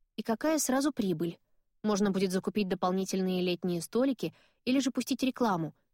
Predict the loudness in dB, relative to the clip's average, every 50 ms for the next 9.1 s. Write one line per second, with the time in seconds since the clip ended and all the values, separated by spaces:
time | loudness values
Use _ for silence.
0 | -12 -8 -2 0 0 0 0 0 0 0 -2 -2 -4 -4 -4 -2 -2 -2 -4 -2
1 | -2 -4 -4 -2 -2 -2 0 0 0 0 0 0 0 -2 -2 -2 -4 -2 0 -2
2 | -2 0 -2 -2 0 0 0 -2 -2 -2 -2 0 0 0 0 -4 -6 -10 _ _
3 | _ _ _ _ _ _ _ _ _ -2 0 2 2 2 2 2 2 2 2 2
4 | 2 2 2 2 2 0 0 -2 0 0 0 -2 -2 -2 -2 0 0 2 2 2
5 | 0 0 -2 -2 0 -2 -2 -2 _ _ _ _ _ -4 0 0 0 0 0 0
6 | 2 2 2 2 2 2 2 2 2 2 2 2 2 2 2 4 4 4 2 2
7 | 2 0 -2 _ _ _ _ _ _ _ _ _ _ -6 -2 0 0 0 0 0
8 | 0 0 0 2 0 -2 0 2 2 4 4 2 2 0 -4 -4 -2 -4 -4 -4
9 | -6